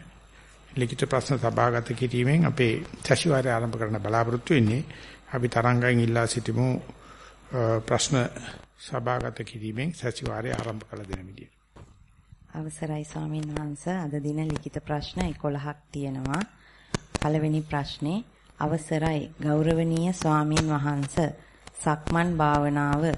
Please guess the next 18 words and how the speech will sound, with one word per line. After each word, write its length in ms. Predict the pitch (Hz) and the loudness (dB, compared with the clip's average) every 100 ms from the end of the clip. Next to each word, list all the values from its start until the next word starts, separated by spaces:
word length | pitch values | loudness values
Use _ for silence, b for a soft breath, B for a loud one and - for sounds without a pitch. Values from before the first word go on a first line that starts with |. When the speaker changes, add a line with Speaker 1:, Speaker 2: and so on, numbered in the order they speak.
| - - - - | -2 -6 -6 -4
Speaker 2:
සක්මන 520 | - 147 - 175 180 | -2 -2 0 0 2
අදිෂ්ඨාන 680 | 185 151 151 - - 156 151 156 | 2 0 -2 -2 0 2 2 0
කොට 320 | 156 143 143 165 185 | 0 -4 0 -2 -2
දකුණ 460 | - 147 147 156 165 180 | 0 -2 0 0 2 2
වම 280 | 151 143 165 - | 2 2 0 0
වශයෙන් 460 | 147 147 151 151 165 | -2 -2 -2 -2 -4
පියවර 460 | 151 147 147 151 165 | -2 0 2 2 2
තැබුවෙමි. 680 | 165 147 131 143 143 160 143 B B B | 0 -2 0 0 2 0 -2 B B B
ඔසවනවා, 680 | - 156 165 160 170 165 170 175 | -8 -2 0 2 2 2 0 0
තබනවා 580 | 160 143 156 156 160 165 | -2 0 2 2 2 0
වශයෙන් 500 | 151 143 156 156 165 | 0 -2 -2 -2 -2
සිතමින් 520 | - 139 147 147 160 | -6 -4 -2 -2 -2
සක්මනේ 680 | 180 - 147 - 151 151 160 151 | -4 -4 -6 -4 -2 0 -2 -2
යෙදුණෙමි. 600 | 143 143 143 143 156 147 b b b b | -2 -2 0 0 -2 -4 b b b b
දකුණ 480 | - 147 143 - 180 190 | -6 -6 -4 -4 -2 -2
වම 300 | 170 147 156 170 - | 0 0 0 -4 -8
වශයෙන් 540 | - 156 151 160 165 180 | -6 -4 -2 -4 -4 -4
පාදය 520 | 165 151 151 147 147 | 0 2 2 0 -2